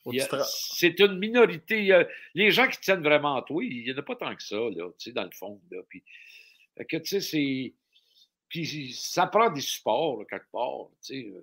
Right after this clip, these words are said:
Speaker 1: Oh, oui, totalement.
Speaker 2: Moi, moi, moi, moi, ma carrière, comme moi, ma carrière,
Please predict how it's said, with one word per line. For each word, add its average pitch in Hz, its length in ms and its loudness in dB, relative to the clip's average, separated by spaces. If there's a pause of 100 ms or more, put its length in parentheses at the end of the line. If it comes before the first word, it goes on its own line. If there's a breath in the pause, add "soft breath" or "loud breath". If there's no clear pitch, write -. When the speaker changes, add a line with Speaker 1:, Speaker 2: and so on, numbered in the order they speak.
(420)
Speaker 1:
Oh, 151 320 12
oui, 135 100 2
totalement. 120 440 0 (200)
Speaker 2:
Moi, 180 120 4
moi, 208 200 8
moi, 226 300 4
moi, 254 180 2
ma 208 140 8
carrière, 139 460 6
comme 143 220 2
moi, 214 140 2
ma 170 120 2
carrière, 139 460 2